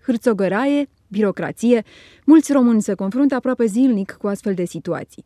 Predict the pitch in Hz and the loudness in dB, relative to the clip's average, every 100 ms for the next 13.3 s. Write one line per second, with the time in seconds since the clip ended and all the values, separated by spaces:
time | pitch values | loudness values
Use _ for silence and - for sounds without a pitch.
0 | _ - 247 226 220 - 254 214 196 269 | _ -2 0 0 -4 -2 -2 -2 -4 -4
1 | 262 185 160 226 233 196 180 185 - 180 | -4 -6 -4 -4 -4 -6 -8 -8 -10 -12
2 | - _ _ _ - 285 311 254 - 262 | -12 _ _ _ -6 -2 0 -2 0 -2
3 | 202 180 202 233 294 294 - 180 220 190 | -2 -4 -6 -6 -6 -4 -6 -6 -6 -4
4 | - 180 156 208 196 175 170 233 - 277 | -4 -6 -4 -6 -4 -6 -4 -6 -2 -4
5 | - - - _ 269 311 330 359 285 240 | -4 -20 -20 _ -2 0 0 0 0 2
6 | 220 277 269 240 233 240 226 214 220 220 | 0 2 2 2 0 0 0 -2 0 0
7 | 208 196 202 190 214 208 208 226 208 190 | -2 -2 -4 -4 -4 -4 -2 -2 -2 -6
8 | - 190 185 233 233 247 226 196 175 180 | -6 -4 -2 -4 0 0 2 0 -2 -2
9 | 180 175 175 208 - 196 180 185 175 196 | -4 -4 -4 -6 -4 -4 -4 -6 -6 -6
10 | 185 190 170 202 208 196 180 165 208 - | -6 -6 -4 -4 -4 -6 -4 -4 -6 -8
11 | - - _ 220 247 208 190 185 208 220 | -20 -20 _ 0 0 0 0 -2 -2 -2
12 | - 214 196 190 208 196 226 240 240 196 | -2 -2 -2 -2 -4 -2 0 0 0 -4
13 | 180 190 | -4 -6